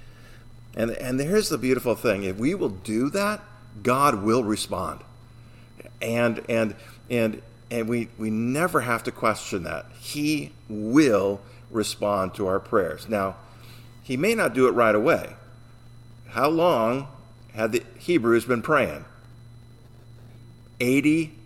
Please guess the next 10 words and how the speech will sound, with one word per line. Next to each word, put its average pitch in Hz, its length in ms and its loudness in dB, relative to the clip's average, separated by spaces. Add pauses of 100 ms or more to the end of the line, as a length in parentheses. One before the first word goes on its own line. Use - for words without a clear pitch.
years. 117 960 2 (600)
Eighty, 147 420 2
yeah, 160 120 -6
you - 180 -8
can 220 140 -8
talk. - 280 -4 (180)
I 214 100 -6
don't, - 200 -10
I - 40 -6
don't, 330 260 -10